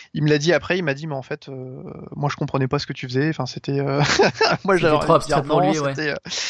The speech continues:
Speaker 1: c'était vraiment horrible. Et puis, euh, finalement, euh, quand, euh, quand il a vu le résultat et quand il a vu ce qui, euh, bah, ce que les gens ont apprécié du coup, parce que on avait fait un trophée finalement qui était jouable. Euh, on avait essayé de reprendre, bah, le, le fond d'une boîte cocktail avec tous les petits éléments, en fait, qui permettaient de pouvoir, euh,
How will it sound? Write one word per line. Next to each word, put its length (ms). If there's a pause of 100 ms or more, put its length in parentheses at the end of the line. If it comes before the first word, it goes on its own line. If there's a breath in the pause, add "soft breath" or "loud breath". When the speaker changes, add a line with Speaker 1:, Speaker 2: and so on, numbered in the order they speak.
(280 loud breath)
Speaker 1:
c'était 320
vraiment 320
horrible. 320
Et 100
puis, 320
euh, 160
finalement, 600
euh, 60
quand, 260
euh, 260
quand 240
il 40
a 60
vu 140
le 60
résultat 380
et 40
quand 220
il 60
a 60
vu 140
ce 80
qui, 160
euh, 260
bah, 140
ce 100 (420)
que 100
les 180
gens 260
ont 60
apprécié 420
du 140
coup, 160
parce 180
que 160 (100)
on 140
avait 160
fait 140
un 40
trophée 320
finalement 300
qui 120
était 160
jouable. 340 (960 loud breath)
Euh, 300
on 100
avait 180
essayé 240
de 80
reprendre, 380
bah, 80
le, 160
le 100
fond 180
d'une 220
boîte 160
cocktail 440
avec 200
tous 120
les 100
petits 280
éléments, 340
en 60
fait, 160
qui 120
permettaient 440
de 100
pouvoir, 460
euh, 180